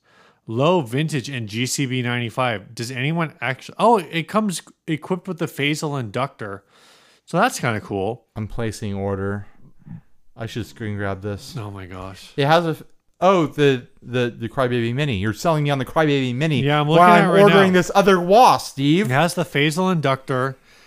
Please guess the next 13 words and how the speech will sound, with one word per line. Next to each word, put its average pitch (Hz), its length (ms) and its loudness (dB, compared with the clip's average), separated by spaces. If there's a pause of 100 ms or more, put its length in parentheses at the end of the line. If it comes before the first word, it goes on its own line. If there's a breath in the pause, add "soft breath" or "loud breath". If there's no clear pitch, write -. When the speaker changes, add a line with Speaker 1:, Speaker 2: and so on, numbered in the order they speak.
(280 soft breath)
Speaker 1:
has 139 240 -2
a 147 120 2
low 123 460 0
vintage 147 500 -4
and 143 260 -8
C 127 320 -6
B, 147 460 -6 (640)
G, 156 400 -4 (100)
G 135 300 -4
C 147 220 -4
B 135 160 -4
ninety-five 120 720 -4
setting. 101 480 -8